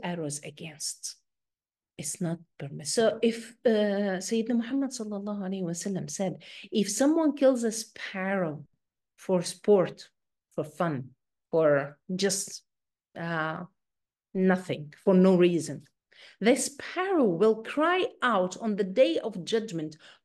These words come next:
'O Lord, that person killed me in vain. He did not kill me for any useful purpose.'"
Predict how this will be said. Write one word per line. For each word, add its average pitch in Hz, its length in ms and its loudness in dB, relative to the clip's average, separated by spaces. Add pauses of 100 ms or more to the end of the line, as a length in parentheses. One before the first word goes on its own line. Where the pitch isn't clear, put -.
(160)
'O 254 80 12
Lord, 214 800 6 (240)
that 233 460 0
person 262 500 4
killed 269 440 2
me 214 400 2
in 190 220 0
vain. 165 640 -4 (420)
He 262 140 0
did 214 200 -2
not 277 360 2
kill 349 400 2
me 180 480 -2 (220)
for 196 180 -2
any 190 300 -4
useful 180 580 -6
purpose.'" - 800 -8